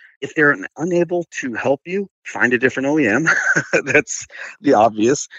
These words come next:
But yeah, really just work with your companies, these guys who really know this stuff. Stop using softeners,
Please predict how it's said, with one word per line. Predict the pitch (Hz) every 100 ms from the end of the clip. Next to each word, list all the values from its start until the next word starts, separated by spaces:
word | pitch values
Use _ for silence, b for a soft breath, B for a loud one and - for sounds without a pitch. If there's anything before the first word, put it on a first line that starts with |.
| B B B
But | 165 160
yeah, | 254
really | 170 233 233
just | 151 156 -
work | 123 165 -
with | 240
your | 214 175
companies, | 185 220 - 107 101 - _
these | 123
guys | - 139 139 -
who | 120 107
really | 120 156 160
know | 151 160
this | 113
stuff. | - 95 98 _ _ _ _
Stop | - - 135 175 226
using | 202 196 190
softeners, | - 95 95 95 98 95